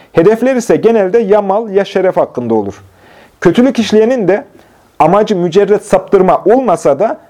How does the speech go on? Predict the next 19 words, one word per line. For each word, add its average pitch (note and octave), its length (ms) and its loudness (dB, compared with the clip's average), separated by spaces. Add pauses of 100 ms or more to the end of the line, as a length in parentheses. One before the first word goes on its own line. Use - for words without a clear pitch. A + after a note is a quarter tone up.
(160)
kastettiği G#3+ 600 0
şeyin A3 380 0
de A#3+ 180 0 (340)
bir F#3 220 0
işin F#3+ 280 -2
gerçekleştirilmesine F3+ 1120 0
reis F3 300 0
olmak, C3 300 -2 (300)
saygınlık F3+ 580 0
kazanmak C3+ 480 0 (280)
veya G3+ 200 2
açık - 360 -2
bir G3 260 0
arzusunu A3 400 -2
gerçekleştirmek F3 800 0
olabildiği E3+ 560 0
gibi G#3 300 -2 (460)
bir G3+ 180 2
cümle F3 420 0